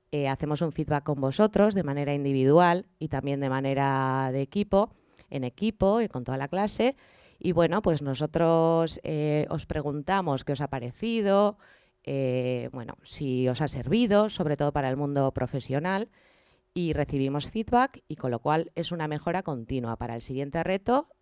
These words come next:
intentamos, eh, mejorar en aquellas cositas que nos vais diciendo.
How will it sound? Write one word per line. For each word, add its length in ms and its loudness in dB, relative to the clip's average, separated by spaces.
intentamos, 840 -4
eh, 220 0
mejorar 480 0
en 100 -2
aquellas 400 -4
cositas 440 -4
que 80 -8
nos 180 -6
vais 180 -6
diciendo. 460 -8